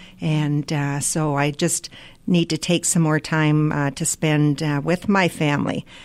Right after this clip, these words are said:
Um, sometimes it's difficult to understand individuals, uh,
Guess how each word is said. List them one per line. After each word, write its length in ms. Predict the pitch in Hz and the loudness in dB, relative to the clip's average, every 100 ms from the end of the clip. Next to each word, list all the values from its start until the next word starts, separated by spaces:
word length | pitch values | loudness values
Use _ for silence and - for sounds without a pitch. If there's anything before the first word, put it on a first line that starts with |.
| - - - | -20 -14 -2
Um, 600 | 160 156 156 156 156 - | 2 4 4 4 2 2
sometimes 560 | 196 185 180 190 185 | 2 2 2 2 2
it's 120 | 180 | -4
difficult 540 | - 185 190 185 196 - | -4 -4 -2 2 2 2
to 80 | 180 | 0
understand 640 | 180 165 - 190 180 180 | 2 2 2 4 4 4
individuals, 880 | 180 175 160 170 196 202 254 302 - - - - | 2 2 2 0 0 0 2 0 -4 -6 -20 -6
uh, 480 | 170 170 170 165 | 2 4 6 6